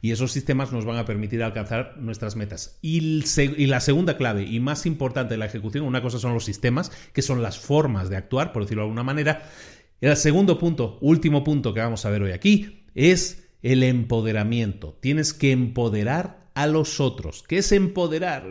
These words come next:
Eh, empoderar es, es un resultado. Es cuando en un mo-, un modelo organizativo funciona, la gente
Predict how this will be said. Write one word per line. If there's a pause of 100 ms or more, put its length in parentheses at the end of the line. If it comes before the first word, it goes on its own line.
(140)
Eh,
empoderar
es,
es
un
resultado.
Es
cuando
en
un
mo-,
un
modelo
organizativo
funciona, (320)
la
gente